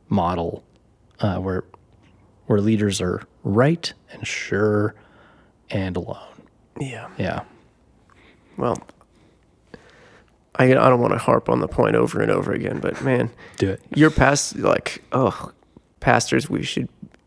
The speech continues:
Speaker 2: i-, if you are a pastor and you're listening to this and you know that you haven't been honest or you haven't al-, you haven't been transparent and that you feel the pressure to be the shining example of the church and that it's, uh,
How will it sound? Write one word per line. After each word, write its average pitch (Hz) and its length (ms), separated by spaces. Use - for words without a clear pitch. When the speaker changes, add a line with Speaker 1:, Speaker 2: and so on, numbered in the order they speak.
Speaker 2:
i-, 147 160
if - 260
you 143 220
are 131 220
a 113 40
pastor - 420
and - 80
you're - 140
listening - 360
to - 120
this - 400
and 127 140
you 113 100
know 120 260
that - 100
you 107 100
haven't - 540
been - 340
honest - 540
or - 80
you 120 140
haven't 139 380
al-, - 220
you 127 140
haven't 127 200
been 127 160
transparent - 840
and 113 80
that - 140
you 135 200
feel 190 280
the - 100
pressure 117 320
to 113 80
be 117 340
the 131 120
shining 135 520
example 131 580
of 123 140
the 123 60
church - 500
and 113 360
that 120 160
it's, - 300
uh, - 60